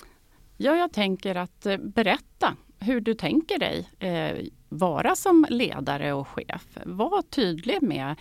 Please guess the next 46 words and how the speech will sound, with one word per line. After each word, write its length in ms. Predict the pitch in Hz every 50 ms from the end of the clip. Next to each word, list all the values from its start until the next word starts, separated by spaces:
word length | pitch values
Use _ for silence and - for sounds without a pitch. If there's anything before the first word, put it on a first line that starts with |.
| - - - - - -
hur 120 | - 240
du 240 | 208 165 180 180 185
ser 400 | - - - 127 127 151 160 165
på 380 | - _ - - - 143 143 -
vägen 500 | - 175 165 147 143 156 156 160 151 156
framåt, 640 | 147 - 151 139 143 143 143 147 143 135 156 160 - -
hur 140 | 214 208
du 240 | 196 208 202 190 185 -
uppskattar 880 | - 214 - - - - - - - - 156 156 - - 156 165 165 160
kommunikationen, 1400 | - 196 180 170 165 160 160 156 - - 170 156 - - 147 135 135 139 135 135 139 143 143 143 147 151 156 - - - - - - - - - -
hur 180 | - 202 208
du 100 | 196 202
kommer 380 | 196 - 233 220 202 202 190 185
kommunicera 1080 | 185 - 214 208 202 196 196 190 185 - - 143 139 147 151 156 156 156 156 156 156 156
beslut 800 | 151 180 175 - - - 135 143 156 156 156 160 151 - - 147
och 200 | 135 143 160 160
hur 200 | 190 190 202 208
öppen 280 | 208 208 - - 190 190
du 60 | 180
kommer 240 | - 190 196 190 180
vara 300 | 135 139 165 175 180 175
för 120 | - 170
dialoger. 880 | 165 190 185 180 165 151 131 131 147 156 151 156 160 151 151 165 165 - -
Allt 280 | 226 262 349 349 -
du 80 | - 320
kan 240 | - - 277 262 240
göra 400 | 220 214 180 156 151 160 185 180
som 180 | - 170 175
gör 160 | 156 147 143 147
att 100 | 151 -
de 140 | - 165
andra 260 | 156 147 147 135 143 147
vet 260 | 156 151 143 - -
lite 300 | 202 190 160 - - 151
mer 260 | 156 143 135 139 143
hur 140 | 151 160 151
de 140 | 160 160 160
ska 160 | - - 165
förhålla 560 | - 185 165 147 240 330 320 311 285 247 208
sig 200 | - - - -
till 240 | - - - - -
dig 260 | - - - - 165 165
i 240 | - 214 240 302 311
den 160 | 240 214 160
här 120 | 143 139 135
situationen, 840 | - - 165 - - 165 - 285 339 311 262 139 - - 156